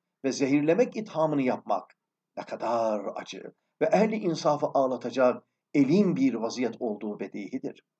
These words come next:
İşte Bediüzzaman bir değil, yüz değil, binler defa böyle hilaf-ı hakikat ithamlara düçar olmuş bir masumdur. Hizmetinde böyle olduğu gibi hususi ahval ve ahlakı noktasında da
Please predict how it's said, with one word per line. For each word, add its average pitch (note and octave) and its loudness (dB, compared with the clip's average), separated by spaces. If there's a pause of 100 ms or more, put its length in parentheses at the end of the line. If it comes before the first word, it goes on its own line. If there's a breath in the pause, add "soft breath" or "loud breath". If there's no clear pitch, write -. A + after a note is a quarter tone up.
(140)
İşte - -12 (1400)
Bediüzzaman B2+ -2
bir G#2 -10
değil, C3+ -10 (560)
yüz A#2 -6
değil, A#2+ -12 (400)
binler E3+ 6
defa F#3+ 4
böyle E3 6 (140)
hilaf-ı D3 2
hakikat C3+ -6
ithamlara B2+ 2 (240)
düçar A#2 0
olmuş C3 -4
bir A2 -4
masumdur. F2 -14 (920)
Hizmetinde F3 4
böyle C4 8
olduğu C#3+ 4
gibi A2 -4 (200)
hususi D#3+ -2
ahval G#3 0
ve G#3+ 2
ahlakı E3 0
noktasında C#3 -2
da A#2+ 6